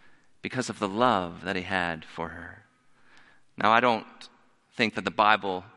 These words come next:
lifts Jacob up as the ideal model husband, but it is clear that he truly loves Rachel, that he wants her as his wife.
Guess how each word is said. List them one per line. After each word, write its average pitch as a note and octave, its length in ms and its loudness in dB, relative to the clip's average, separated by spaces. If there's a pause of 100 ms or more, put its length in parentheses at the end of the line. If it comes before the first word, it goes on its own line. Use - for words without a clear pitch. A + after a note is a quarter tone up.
(300)
lifts G#2+ 340 0
Jacob G#2 380 0
up G#2 240 4
as F#2+ 160 -2
the G2+ 220 -6
ideal G2+ 640 0 (120)
model F#2+ 360 2
husband, E2+ 560 -4
but G2+ 120 -2
it A#2 100 2
is A2 140 0
clear G#2 540 -2 (760)
that G#2 160 2
he C3+ 480 2 (200)
truly G2 720 0 (100)
loves G#2+ 520 2
Rachel, F#2 320 -4
that G#2+ 140 -4
he B2 160 2
wants B2+ 600 0
her G2+ 300 -4
as G#2 480 0 (380)
his G#2 220 -6
wife. - 540 -14